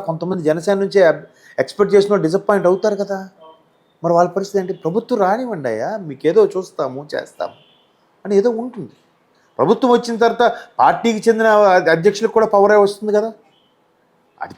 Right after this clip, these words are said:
ప్రభుత్వానికి చెందిన పదవి కాకపోయినా పార్టీ అధ్యక్షుడు అనేసరికి ఒక పవర్. ఇప్పుడు సెంట్రల్లో బీజేపీ ఉంది, నడ్డా గారికి ఎందుకు అంత ఇమేజ్? ఆయన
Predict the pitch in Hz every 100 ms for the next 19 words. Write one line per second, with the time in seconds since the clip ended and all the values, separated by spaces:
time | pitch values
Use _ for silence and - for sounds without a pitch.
0 | 110 120 165 214 214 202 208 208 202 _
1 | 151 185 202 143 175 202 202 170 202 277
2 | - 156 - 220 202 240 214 226 220 214
3 | 214 226 208 196 208 220 214 208 _ -
4 | 147 147 190 185 214 185 190 202 196 170
5 | 143 139 135 - _ 156 170 214 220 202
6 | 196 202 208 196 202 196 202 196 208 208
7 | - _ _ _ _ _ _ _ _ _
8 | _ 202